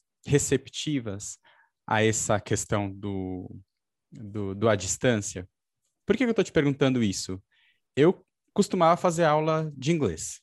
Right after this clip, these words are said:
tá? Aula particular. Por mais de uma vez, no tempo que eu fiz aula, a professora me sugeriu a aula, é, pelo Skype, né,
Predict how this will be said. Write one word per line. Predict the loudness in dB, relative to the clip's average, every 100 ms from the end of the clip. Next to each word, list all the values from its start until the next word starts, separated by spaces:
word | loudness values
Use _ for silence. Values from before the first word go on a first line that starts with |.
| -6
tá? | -4 -2 -2
Aula | 0 2 2 2 0 0
particular. | -2 -2 2 2 2 _
Por | 2 4
mais | 2 0 0
de |
uma | -2 -2
vez, | -2 -2 -2 -4 -6 -8 -10 -10 -12 -20 _ -18
no | -10 -8 -2
tempo | 2 2 2
que | -2
eu |
fiz | -2 -2 0
aula, | 2 2 2
a | 0
professora | -2 -2 0 2 2
me | 0
sugeriu | 0 4 4 4 2 0
a | 0
aula, | 0 -2 -2 -2 -2 -4 -6 -8 -14 _ _ _ -4
é, | -2 0 0 -2 -2
pelo | 0 0
Skype, | 0 0 2 2 0 -4
né, | -4